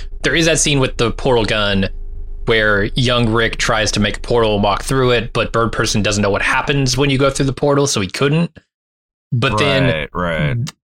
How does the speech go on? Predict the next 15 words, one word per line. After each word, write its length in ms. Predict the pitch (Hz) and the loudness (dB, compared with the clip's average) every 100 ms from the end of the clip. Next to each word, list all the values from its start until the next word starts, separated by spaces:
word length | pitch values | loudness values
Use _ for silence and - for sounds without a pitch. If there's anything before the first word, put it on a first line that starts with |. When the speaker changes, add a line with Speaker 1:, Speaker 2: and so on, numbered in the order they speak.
| - | -6
Speaker 2:
right. 340 | 151 160 165 | -4 -4 -2
Speaker 1:
uh, 60 | 180 | 0
so, 240 | 190 180 - | 2 0 0
so 360 | - 170 143 - - | 0 2 0 -4 -6
he 140 | - | 0
didn't 160 | 185 208 | 2 4
know 100 | 196 | 4
where 100 | 165 | 4
the 60 | |
portals 340 | 139 185 160 113 | 2 2 2 2
went, 220 | 113 98 | 0 0
but 180 | 147 160 | -2 -2
he 240 | - 160 117 | 0 0 2
did 380 | 123 151 160 151 | 2 2 2 2
see 640 | - 147 143 139 139 139 | 2 2 2 4 2 -2